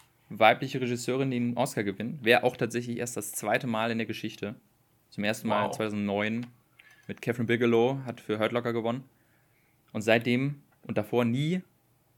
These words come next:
Speaker 1: Und vielleicht haben wir es dieses Jahr wieder. Also schon, schon krass. So, das, äh, ganz kurz zum Line-Up vorher. Jetzt wollen wir in die Filme direkt starten.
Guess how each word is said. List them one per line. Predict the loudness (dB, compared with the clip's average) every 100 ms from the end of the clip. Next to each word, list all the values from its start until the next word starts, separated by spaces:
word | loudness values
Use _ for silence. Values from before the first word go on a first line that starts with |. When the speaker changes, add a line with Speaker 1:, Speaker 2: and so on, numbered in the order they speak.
| _ _
Speaker 1:
Und | -10
vielleicht | -4 0 0 0
haben |
wir | -2
es | -4
dieses | -8 -4
Jahr | -4
wieder. | -2 -4 -6 -16 _ _ _ _
Also | -8 -8
schon, | -4 -2 -2 -4 _ -20 _ _ _ _ _ _ _
schon | 0 2 2
krass. | 0 -2 -4 -12 -16 -10
So, | 2 4 4 2 -8 _ -20 _ _
das, | 0 2
äh, | -2 0
ganz | 4 4 4
kurz | 0 2
zum | 0
Line-Up | 2 2 2 0
vorher. | 2 2 2 -2 0
Jetzt | 2 2 0
wollen | 0
wir | 0
in | -2 -4
die | -2
Filme | 0 0 0
direkt | -2 -4 -4
starten. | -2 -2 0 -4 -6